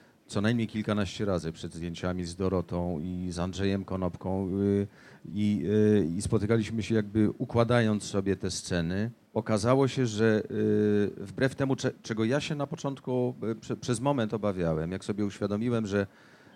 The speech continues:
to jest film gadany w ogromnej mierze, właściwie w całości.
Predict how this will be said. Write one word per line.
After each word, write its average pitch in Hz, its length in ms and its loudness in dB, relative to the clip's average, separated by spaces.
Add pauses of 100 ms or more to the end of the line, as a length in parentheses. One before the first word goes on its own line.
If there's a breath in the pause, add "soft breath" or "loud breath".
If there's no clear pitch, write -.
(140 loud breath)
to 120 100 2
jest 139 240 2
film 131 260 -6
gadany 95 580 2 (1160)
w 80 100 -6
ogromnej 135 380 4
mierze, 123 260 2
właściwie 101 260 -2
w - 40 -10
całości. - 600 -2